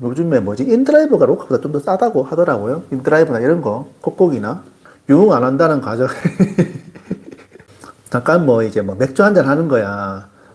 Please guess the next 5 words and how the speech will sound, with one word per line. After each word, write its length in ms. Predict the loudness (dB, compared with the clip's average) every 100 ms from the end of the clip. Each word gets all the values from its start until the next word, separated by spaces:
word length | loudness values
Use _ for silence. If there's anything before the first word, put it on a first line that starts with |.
| -2
돈 160 | 0
얼마 200 | 2 0
안 100 | -2
하니까 600 | -2 -2 -2 -8 -8 -14 -18 -20 _ _
상관없고요. 680 | -2 0 -2 -4 -6 -4 -8